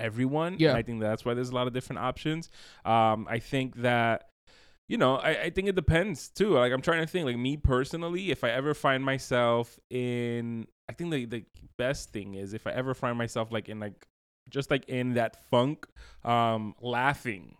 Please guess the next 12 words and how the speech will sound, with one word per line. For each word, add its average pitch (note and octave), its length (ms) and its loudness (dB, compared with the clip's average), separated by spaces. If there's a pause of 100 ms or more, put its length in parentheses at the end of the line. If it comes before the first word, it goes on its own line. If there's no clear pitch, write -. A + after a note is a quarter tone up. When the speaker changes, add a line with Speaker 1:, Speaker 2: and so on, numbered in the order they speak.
(360)
Speaker 1:
whether C3+ 400 4
it C#3 80 4
is B2+ 480 6 (100)
putting C3 300 0
on B2 420 2
a A#2+ 120 -6
show A#2 640 4 (300)
or A2 80 -2
a A2 40 -4
comedy A#2 460 0
special, G#2 880 -6 (260)
or, A#2+ 580 4